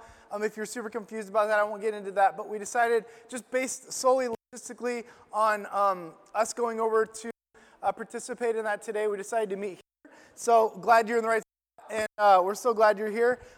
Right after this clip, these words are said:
But we are gonna take two weeks, this week and next week, and we're gonna dive in a, to a, a, a deeper understanding, a deeper level of when we say, "This counts as church,"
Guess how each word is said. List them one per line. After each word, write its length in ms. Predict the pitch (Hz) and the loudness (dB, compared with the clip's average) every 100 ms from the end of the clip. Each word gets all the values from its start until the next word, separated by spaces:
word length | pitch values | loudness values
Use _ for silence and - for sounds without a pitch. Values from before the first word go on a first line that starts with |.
| - | 0
But 300 | 185 226 - | 6 6 4
we 160 | 220 247 | 0 6
are 120 | 294 | 6
gonna 180 | 330 339 | 6 0
take 400 | - 302 254 - - - _ _ _ - | 4 4 4 -2 -20 -20 _ _ _ -10
two 220 | - 311 | -2 0
weeks, 420 | 277 175 - - - 175 | 0 -2 -6 -12 -16 -4
this 240 | 240 262 | -2 -2
week 380 | 277 330 320 - - | -2 -4 -4 -14 -10
and 120 | 247 | -4
next 320 | 254 277 - | 0 0 -2
week, 200 | 214 190 | -10 -8
and 80 | 214 | -6
we're 80 | 233 | -4
gonna 200 | 311 277 | -2 2
dive 320 | 294 302 285 | 6 6 6
in 260 | 277 277 269 - - - - | 4 0 -2 -12 -20 -12 0
a, 160 | 226 240 240 190 | 2 2 -4 -12
to 280 | - 262 240 | -4 2 2
a, 560 | - 220 220 220 208 190 - - | 4 2 4 6 4 4 -4 -4
a, 60 | 214 | -2
a 20 | |
deeper 640 | 160 196 285 - 302 277 - | -2 -2 -2 2 4 4 2
understanding, 720 | 240 220 - 247 247 240 214 | -2 -6 -6 -6 -6 -6 -8
a 20 | |
deeper 280 | 190 240 262 | -8 -8 0
level 460 | 226 226 220 233 226 | 4 4 4 0 4
of 400 | 202 202 175 - - - _ | 6 6 4 -6 -20 -20 _
when 260 | 175 226 220 | -2 -2 0
we 160 | 233 269 | -4 -6
say, 680 | - 302 269 254 254 247 - - - | -2 2 4 4 2 0 -10 -20 -14
"This 360 | 160 254 277 | 2 4 4
counts 460 | - 254 240 277 - | 0 0 -2 -2 -6
as 240 | - 190 | -10 -10
church," 560 | - 254 285 262 - | -6 -2 -2 -2 -14